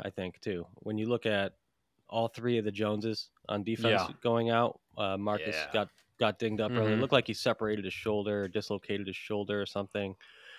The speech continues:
Speaker 1: Um, and then you already have Jack Jones out, and Jonathan Jones is a big one, too.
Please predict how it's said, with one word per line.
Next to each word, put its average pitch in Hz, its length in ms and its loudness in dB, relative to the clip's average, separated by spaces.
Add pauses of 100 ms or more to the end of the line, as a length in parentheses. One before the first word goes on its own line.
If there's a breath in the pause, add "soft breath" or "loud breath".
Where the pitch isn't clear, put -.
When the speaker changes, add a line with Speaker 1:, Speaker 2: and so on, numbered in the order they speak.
(320 loud breath)
Speaker 1:
Um, 92 320 -2 (120)
and 107 120 -2
then 107 100 0
you 104 120 0
already 101 180 0
have 101 180 -2
Jack 101 280 0
Jones 104 300 0
out, 95 360 0
and 95 400 -2 (140)
Jonathan 107 380 0
Jones 95 300 -2
is 92 100 -10
a 92 40 -10
big 95 180 -6
one, 95 200 -6
too. 98 300 -4